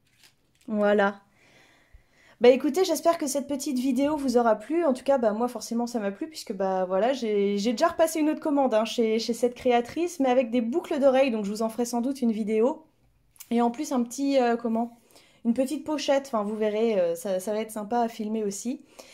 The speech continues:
Dites-moi, euh, quel est votre petit personnage de préféré dans toute cette ouverture, que ce soit, euh, c'est avec Harry Potter, euh, au début de la vidéo, ou, euh, je sais pas, Jack, euh, ou Newt avec, euh, la fin de cette vidéo.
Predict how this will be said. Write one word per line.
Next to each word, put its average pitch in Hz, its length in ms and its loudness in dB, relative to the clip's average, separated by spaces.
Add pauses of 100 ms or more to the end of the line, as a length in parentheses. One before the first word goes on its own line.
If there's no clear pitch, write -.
(220)
Dites-moi, 302 600 4
euh, 254 60 6
quel 294 200 0
est 330 80 0
votre 262 480 4
petit 277 280 -4
personnage 294 440 0
de 233 80 0
préféré 311 580 -4
dans 226 240 0
toute 381 280 0
cette 285 280 -6
ouverture, 269 540 0
que 247 80 -2
ce 226 160 -6
soit, 240 420 2
euh, 202 240 0
c'est 202 380 -2
avec 202 300 0
Harry 226 180 -2
Potter, 240 500 2
euh, 185 140 6 (280)
au 208 100 0
début 214 260 0
de 214 40 -4
la 220 100 2
vidéo, 240 640 2
ou, 226 300 2
euh, 190 380 4
je 196 80 -4
sais 202 160 -4
pas, 220 300 2
Jack, 233 420 0
euh, 185 140 0
ou 202 120 -2
Newt 226 300 -2
avec, 196 300 -4
euh, 180 180 2 (380)
la 202 120 4
fin 262 160 0
de 262 60 0
cette 254 200 0
vidéo. 233 580 2